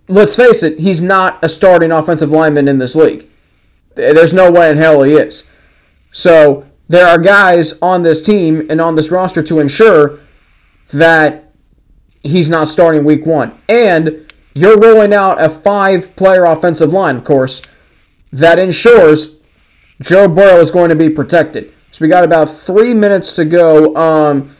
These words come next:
I think we've hit on a lot of the key points that Tyler brought up there in that interview. I mean, a-, and that was a great interview that you two had,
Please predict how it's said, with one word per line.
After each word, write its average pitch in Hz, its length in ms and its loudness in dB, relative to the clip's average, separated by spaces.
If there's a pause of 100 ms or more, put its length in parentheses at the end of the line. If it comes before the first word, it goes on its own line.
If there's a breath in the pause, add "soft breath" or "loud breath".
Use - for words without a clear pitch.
(180 soft breath)
I 156 60 -2
think 285 180 -2
we've 277 120 2
hit 254 80 2
on 220 180 0
a 175 60 0
lot 180 240 2
of 165 80 -2
the 151 100 2
key 180 280 -8
points 151 360 -4
that 151 140 -6
Tyler 156 340 0
brought 151 300 0
up 156 180 -2
there 143 320 0 (520 soft breath)
in 170 160 0
that 147 240 2
interview. 127 480 -2
I 135 60 -2
mean, 143 180 -2
a-, 147 480 -8
and 175 100 -4
that 214 100 2
was 226 140 2
a 185 60 0
great 196 160 0
interview 170 240 0
that 156 180 -2
you 175 100 -4
two 160 200 -2
had, 151 440 -4